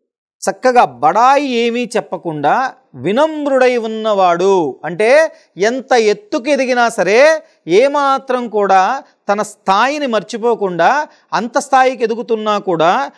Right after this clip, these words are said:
సంపూర్ణంగా ఎప్పుడు అందరి ముందర ఒదిగి కూర్చున్నవాడు ఎవరైతే ఉన్నాడో, వాడు జీవితంలో ఉన్నతమైనటువంటి స్థాయికి ఎదుగుతాడు అని చెప్పబడుతుంది.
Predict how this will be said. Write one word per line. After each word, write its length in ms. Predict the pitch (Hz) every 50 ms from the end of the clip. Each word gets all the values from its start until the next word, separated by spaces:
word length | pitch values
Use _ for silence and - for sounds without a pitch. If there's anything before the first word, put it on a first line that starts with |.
| _ _ _
సంపూర్ణంగా 1080 | - - 196 214 208 214 262 262 262 262 240 226 208 180 165 170 190 233 269 285 - - _ _ _ _ _ _
ఎప్పుడు 920 | 135 143 185 202 - - _ _ _ - 240 240 202 196 208 254 285 254 - - _ _ -
అందరి 640 | 156 170 202 220 226 240 240 233 226 220 220 208 202
ముందర 580 | 196 190 180 170 160 160 180 214 262 277 - - 175 143
ఒదిగి 440 | 135 147 185 190 196 285 254 311 330
కూర్చున్నవాడు 880 | 330 - 277 277 262 - 262 254 240 240 233 226 220 220 214 214 208 202
ఎవరైతే 320 | 196 190 190 196 190 202
ఉన్నాడో, 760 | 185 165 165 165 160 156 151 139 143 170 190 175 147 127 117 - _ _ _ -
వాడు 200 | 135 147 156 156
జీవితంలో 800 | 131 107 98 101 131 170 220 240 277 202 240 214 190 180 180 202
ఉన్నతమైనటువంటి 920 | 208 156 139 156 196 240 226 247 220 220 208 190 180 165 180 165 160 156 156
స్థాయికి 640 | - - - - - 175 185 220 262 302 269 226 240
ఎదుగుతాడు 680 | 185 170 190 185 233 - 233 220 208 196 190 196 196
అని 120 | 208 202
చెప్పబడుతుంది. 1040 | 196 - 180 160 - 202 180 170 175 - - 165 147 170 233 254 180 156 147 143